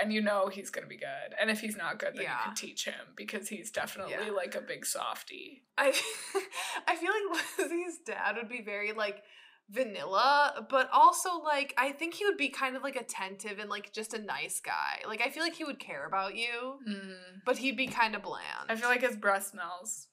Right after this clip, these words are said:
Speaker 1: And, but that's just what I mean, like, the general or whatever he is from the Italian <laughs>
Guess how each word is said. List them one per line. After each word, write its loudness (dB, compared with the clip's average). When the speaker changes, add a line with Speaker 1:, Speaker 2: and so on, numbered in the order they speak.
Speaker 1:
And, 10
but 8
that's 12
just 6
what 10
I 8
mean, 2
like, -2
the 4
general 6
or 8
whatever 6
he -2
is -2
from -4
the -8
Italian 4
<laughs> 0